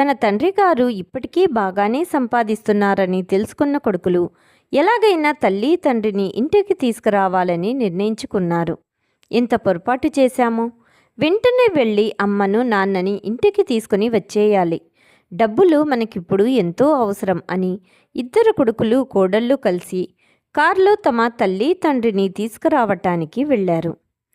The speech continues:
ఆ ఆశ్రమంలో తల్లి తండ్రిని చూస్తూ కపట ప్రేమను నటించసాగారు ఆ కొడుకులు మరియు కోడళ్ళు. "నాన్నగారు,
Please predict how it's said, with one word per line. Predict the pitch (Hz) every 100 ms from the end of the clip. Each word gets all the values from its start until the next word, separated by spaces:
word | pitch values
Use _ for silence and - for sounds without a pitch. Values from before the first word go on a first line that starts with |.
| _ _ -
ఆ | 277
ఆశ్రమంలో | 320 - 226 - 466 427 381 254 233
తల్లి | 226 196 202 277 381
తండ్రిని | 294 226 220 214 214 196
చూస్తూ | 190 - 190 190 _ _ _ _ -
కపట | 330 330 480 480
ప్రేమను | 339 277 226 220
నటించసాగారు | 285 185 202 220 302 311 247 190 180 175 175 254 -
ఆ | 196
కొడుకులు | 185 185 170 180 202
మరియు | 285 233 208 277
కోడళ్ళు. | - 202 180 170 165 160 _ _ _ _ _ -
"నాన్నగారు, | 196 190 214 233 233 240 392